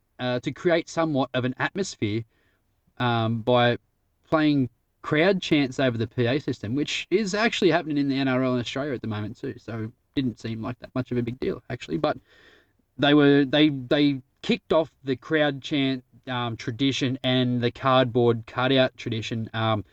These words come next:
but they went a little bit further with a few more steps. They put mannequins and sex dolls,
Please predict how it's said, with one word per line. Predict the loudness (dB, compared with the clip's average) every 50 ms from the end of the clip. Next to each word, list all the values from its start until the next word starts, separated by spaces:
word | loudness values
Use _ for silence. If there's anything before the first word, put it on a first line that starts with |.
| _ _ _ _ _ -2
but | 0 2
they | 4 4 6
went | 6 6 6 4
a | 4
little | 4 4
bit | 4 2 0 -2 _ _
further | -2 0 2 2 2 2 2
with | 2 2
a | 0
few | 0 0 0 2
more | 2 0 -2
steps. | -2 -2 -4 -2 -2
They | -2 -2 0
put | 0 0 0
mannequins | 0 0 2 2 2 2 2 0 2 2 2 0 0
and | -2 -2
sex | -2 -2 -4 -4 -4 -4
dolls, | -2 0 2 2 2 2 2 0 -2